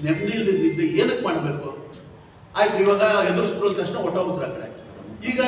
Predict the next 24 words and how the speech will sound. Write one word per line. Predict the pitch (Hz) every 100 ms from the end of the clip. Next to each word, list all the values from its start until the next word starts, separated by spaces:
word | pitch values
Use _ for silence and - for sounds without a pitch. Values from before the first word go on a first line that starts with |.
| 254 254 - - - -
ಈಗ | 202 262 254 - - - - - -
ನಾವು | 294 302
ಆ | 302
ಕೆಲಸ | 262 254 240
ಮಾಡ್ಬೋದಲ್ಲ? | 226 208 190 175 175 - - - - - - - - -
ತಗೊಳ್ಳಿ | 240 240 226
ಅಂತ | 214 214
ನಾವು, | 190 220 247 208 - - -
ಆ, | 202 196 185 180 180 170 170 160 160
ಸ-, | 156 180 175 160
ಕಾನೂನುಬದ್ಧವಾಗಿ | 190 220 202 196 - 190 185 147 - - -
ಎಸ್ | 165 -
ಪಿಗೂ | 202 185
ಮತ್ತೊಂದು | 175 160 190 170
ಇನ್ಫ್ಲೂಯೆನ್ಸ್ | 170 175 185 175
ಮಾಡಿ | 175 160
ಕಿತ್ಕೊಳ್ಳಿ, | - - 214 196 175 170 170 - -
ಕೊಡಿ | 208 214
ನಗರಸಭೆಗೆ | 190 175 196 190 190 185
ಮಾಡ್ಬೋದಲ್ಲ? | 277 - 208 175 156 151 - - - -
ಹೇಳಿ, | 165 220
ತಾವೇ | 196 208
ಹೇಳಿ. | 175 175 - - - - - - -
ಹಾ? | 170 247 -